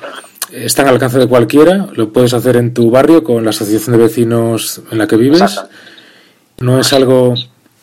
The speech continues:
Speaker 1: que energéticamente sea costoso, ni te-, ni deje una huella ecológica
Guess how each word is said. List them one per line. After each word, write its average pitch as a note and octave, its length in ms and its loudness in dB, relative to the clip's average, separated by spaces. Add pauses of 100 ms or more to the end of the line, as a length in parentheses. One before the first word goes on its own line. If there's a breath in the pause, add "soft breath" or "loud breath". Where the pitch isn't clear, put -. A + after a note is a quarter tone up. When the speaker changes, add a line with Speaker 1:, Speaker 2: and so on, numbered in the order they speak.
(160)
Speaker 1:
que A#2+ 280 2
energéticamente A#2+ 760 0
sea - 160 -2
costoso, A#2 520 -2 (260)
ni A#2+ 260 2
te-, C3 180 0
ni B2 140 0
deje B2 220 2
una B2+ 120 2
huella A#2+ 260 2
ecológica A2 760 -2